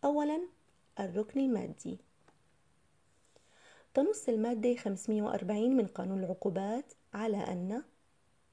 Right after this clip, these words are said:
من أقدم قصدًا على ضرب شخص أو جرحه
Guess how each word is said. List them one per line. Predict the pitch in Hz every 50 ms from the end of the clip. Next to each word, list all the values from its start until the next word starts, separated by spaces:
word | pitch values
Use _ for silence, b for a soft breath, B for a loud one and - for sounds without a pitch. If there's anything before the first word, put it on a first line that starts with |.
| b b b b b b b b b -
من | 196 214 226 240
أقدم | - - 277 - - 269 247 269 277 294
قصدًا | - - - 254 190 170 151 156 165 190 208 - - _ _ -
على | 196 196 208 208 202
ضرب | 190 214 220 226 214 233
شخص | 226 - - 196 - - - - - - _ _ _ _ _ _ _ -
أو | 196 190 202
جرحه | 185 214 220 - - 185